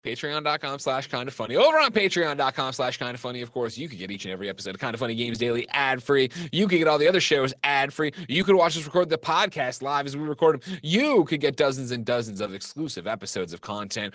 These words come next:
only available there, like the one and only Kinda Feudy. I am, of course, still wait. You know what? Actually, let's do a quick check-in. I'm sorry.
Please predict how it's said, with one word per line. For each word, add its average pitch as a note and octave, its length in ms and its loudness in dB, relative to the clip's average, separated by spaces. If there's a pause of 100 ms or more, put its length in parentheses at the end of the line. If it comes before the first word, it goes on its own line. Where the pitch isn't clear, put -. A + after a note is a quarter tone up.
(140)
only F3+ 300 6
available A2 340 2
there, G2+ 240 0
like F#3+ 460 0 (240)
the G#2 100 -6
one C3 220 -2
and C#3+ 100 -8
only C3+ 420 -8 (140)
Kinda G#2 300 -8
Feudy. E2 420 -14 (480)
I F2+ 140 -6
am, G2+ 100 -6
of F#2 80 -14
course, G#2 260 -4
still G#2+ 320 -2
wait. A2 200 -2
You B2+ 100 -6
know B2 120 -2
what? B2 140 4
Actually, A#2 300 0
let's A2+ 140 -2
do C3 100 2
a G2 60 0
quick E2+ 160 -6
check-in. D#2 340 -6
I'm E2+ 60 -10
sorry. A#1 260 -10